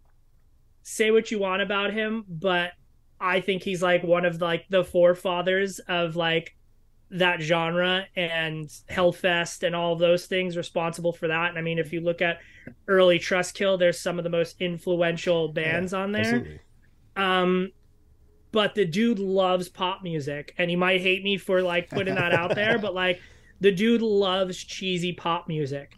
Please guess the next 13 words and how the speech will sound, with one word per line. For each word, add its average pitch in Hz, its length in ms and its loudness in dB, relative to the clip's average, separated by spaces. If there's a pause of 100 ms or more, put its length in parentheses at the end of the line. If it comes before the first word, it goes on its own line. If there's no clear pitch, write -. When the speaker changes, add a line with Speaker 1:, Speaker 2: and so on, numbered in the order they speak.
(140)
Speaker 2:
Right. 95 220 -4
Speaker 1:
So 202 300 4
when 185 340 4
we 220 240 2
delivered 190 800 -2
that 160 220 -6
record, 170 440 -2
even 202 320 2
when 202 140 0
we 190 100 0
started 185 360 0
delivering 170 600 -2
demos, 175 580 0